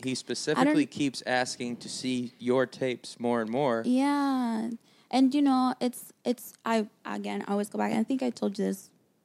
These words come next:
Speaker 2: when we met, around the time we met or whatever. I have a teacher who I absolutely adore.
Speaker 1: Mm-hmm.
Speaker 2: And he always told our class, "It's not about winning the part, it's about winning the room."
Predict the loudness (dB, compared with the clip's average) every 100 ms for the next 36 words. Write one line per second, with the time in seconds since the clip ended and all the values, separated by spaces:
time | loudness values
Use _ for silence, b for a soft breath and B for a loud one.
0 | _ _ 2 2 2 0 -2 -4 -4 -4
1 | -4 -8 -10 -8 -4 -4 -4 -8 -8 -8
2 | -8 -10 b b b -10 -6 -4 -6 -6
3 | -10 -6 -6 -4 -4 -6 b b b _
4 | _ -8 -4 -4 -6 -6 -10 -8 -6 -6
5 | -6 -4 -4 -4 -8 -8 -10 -10 -10 -6
6 | -6 -2 -4 -6 -12 -8 -4 -4 -4 -8
7 | b b _ _ _ _ _ 0 2 -2
8 | -6 -6 -6 -6 -6 -6 -6 -4 -6 -10
9 | b b _ -6 -6 -6 -4 -2 -2 -2
10 | -2 -4 -8 b b _ -8 -2 2 2
11 | 2 0 -2 -6 _ -10 -6 -4 -4 -4
12 | -2 -4 -8 _ _ _ -6 -4 -2 -2
13 | 0 0 0 0 -2 -4 -2 -2 -2 -6